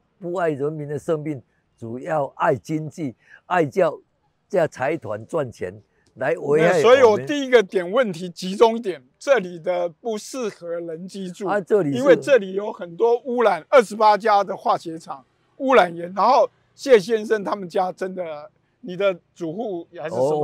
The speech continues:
Speaker 1: 我的，
Speaker 2: 也得癌症症？
Speaker 1: 我的，我的祖父，我的父亲，我的母亲，我的哥哥，我的妻子，都是遭癌症，全家人都是在，连现在我都有。
Speaker 2: 这癌症比率这么高，
Speaker 1: 哦，
Speaker 2: 对不对？
Speaker 1: 癌症比率
Speaker 2: 所以这一点
Speaker 1: 八成以上。
Speaker 2: 是很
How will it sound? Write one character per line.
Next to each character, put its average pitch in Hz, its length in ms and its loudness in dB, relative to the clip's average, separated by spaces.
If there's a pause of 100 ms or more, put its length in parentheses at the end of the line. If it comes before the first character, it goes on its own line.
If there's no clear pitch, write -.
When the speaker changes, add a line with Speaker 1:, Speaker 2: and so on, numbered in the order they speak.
Speaker 1:
我 151 40 0
的， 170 80 0
Speaker 2:
也 165 80 0
得 190 160 4
癌 185 100 4
症 185 220 -2
症？ 190 160 -4
Speaker 1:
我 147 60 -8
的， - 20 -
我 127 160 2
的 170 100 2
祖 135 280 -4
父， 156 320 -2
我 131 100 -2
的 147 100 -4
父 156 320 -2
亲， 175 300 -4
我 127 160 -4
的 135 80 0
母 120 340 -4
亲， 165 280 -8
我 123 120 -6
的 131 140 -8
哥 170 180 -4
哥， 139 220 -4
我 120 180 -2
的 127 120 -4
妻 180 240 -6
子， 156 120 -4 (640)
都 196 240 2
是 - 160 -6 (200)
遭 180 300 2
癌 175 220 2
症， 175 320 0 (260)
全 170 320 -2
家 202 220 2
人 139 240 -4
都 190 200 4
是 180 260 -6
在， 170 280 0
连 160 320 -6
现 185 280 -4
在 175 200 -4
我 117 160 -6
都 147 160 -4
有。 110 100 -8
Speaker 2:
这 240 120 -2
癌 214 180 2
症 220 220 4
比 190 160 -6
率 208 80 2 (220)
这 - 160 -2
么 196 100 -6
高， 180 280 2
Speaker 1:
哦， 127 140 -6
Speaker 2:
对 135 120 -2
不 - 20 -6
对？ 139 40 -2
Speaker 1:
癌 156 120 2
症 170 220 -2
比 120 100 -12
率 143 220 -4
Speaker 2:
所 247 200 8
以 240 140 6
这 - 160 4
一 160 200 6
点 190 120 6
Speaker 1:
八 127 80 2
成 123 160 -6
以 95 40 -12
上。 143 160 0
Speaker 2:
是 214 160 0
很 160 360 -4